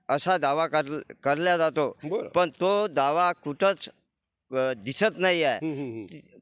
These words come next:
Speaker 1: कुठंच कामं दिसत नाही आहे. नाल्या व रस्ते म्हणजे विकास नाही आहे.
Speaker 2: बरं.
Speaker 1: या नगरपालिकेच्या क्षेत्रामध्ये
Speaker 2: हम्म, हम्म.
Speaker 1: दोनशे ते तीनशे कोटी रुपये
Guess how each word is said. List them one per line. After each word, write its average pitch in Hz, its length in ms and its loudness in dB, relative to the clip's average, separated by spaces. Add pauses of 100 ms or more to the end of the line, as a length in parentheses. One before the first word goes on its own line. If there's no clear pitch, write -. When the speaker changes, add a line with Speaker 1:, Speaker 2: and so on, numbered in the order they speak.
Speaker 1:
कुठंच 202 360 0
कामं 170 360 0
दिसत 170 340 -2
नाही 175 200 2
आहे. 151 160 2
नाल्या 156 540 0 (120)
व 147 160 -2
रस्ते 139 440 0
म्हणजे 175 300 -2
विकास 160 420 0
नाही 156 220 0
आहे. 123 320 -6
Speaker 2:
बरं. 143 220 -8
Speaker 1:
या 156 240 2
नगरपालिकेच्या 170 840 -2
क्षेत्रामध्ये 165 840 -2
Speaker 2:
हम्म, 143 200 -8
हम्म. 113 200 -10
Speaker 1:
दोनशे 151 440 -2
ते 208 120 -2
तीनशे 185 500 -2 (120)
कोटी 156 280 -2
रुपये 165 300 0